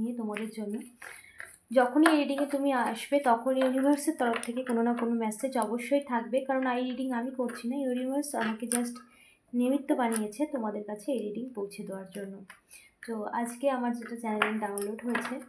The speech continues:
যে তোমার লাইফে কে আসছে এবং কেন আসছে। তোমরা অনেক লম্বা সময় থেকে একাকিত্ব ভোগ করেছো,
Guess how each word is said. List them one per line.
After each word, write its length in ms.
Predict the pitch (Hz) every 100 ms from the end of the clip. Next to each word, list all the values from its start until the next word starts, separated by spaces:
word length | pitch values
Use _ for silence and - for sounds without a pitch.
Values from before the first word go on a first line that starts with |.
| - - - - _ _ - - _ - - - - - - - -
যে 80 | 247 262
তোমার 240 | 269 262 294 277
লাইফে 340 | 240 233 262 294 349 _ _ _ _ _ _ _ - _ _ - - -
কে 100 | 302 294
আসছে 360 | 254 - - 294 403 - - _ -
এবং 140 | 220 262 269
কেন 200 | 240 208 208 196
আসছে। 320 | 175 - - - - - _ - - _ _ _ - - - - - - - -
তোমরা 220 | 233 240 233
অনেক 200 | 233 254 - 247
লম্বা 280 | 226 220 233 240
সময় 280 | 247 226 226 240
থেকে 180 | 240 247 247
একাকিত্ব 420 | 233 233 240 233 - 226
ভোগ 140 | 226 220 240
করেছো, 320 | 220 208